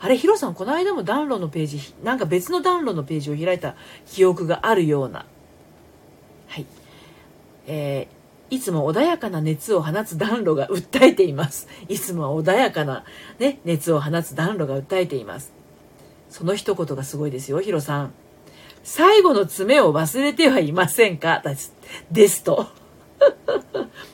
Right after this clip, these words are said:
「いつも穏やかな熱を放つ暖炉が <laughs> 訴えています。最後の詰めを忘れてはいませんか？」忘れてないですか？ほう。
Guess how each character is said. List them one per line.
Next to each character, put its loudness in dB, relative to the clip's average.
「い -4
つ -4
も -2
穏 -2
や -2
か -8
な -4
熱 -2
を 2
放 -2
つ -12
暖 -2
炉 0
が -6
<laughs> -8
訴 0
え -6
て -4
い -4
ま -4
す。 -16
最 6
後 2
の 0
詰 0
め 6
を 4
忘 6
れ 12
て 10
は 6
い 0
ま 2
せ 4
ん -2
か？」 2
忘 -2
れ 6
て 2
な 6
い 4
で 4
す -8
か？ 6
ほ 12
う。 -6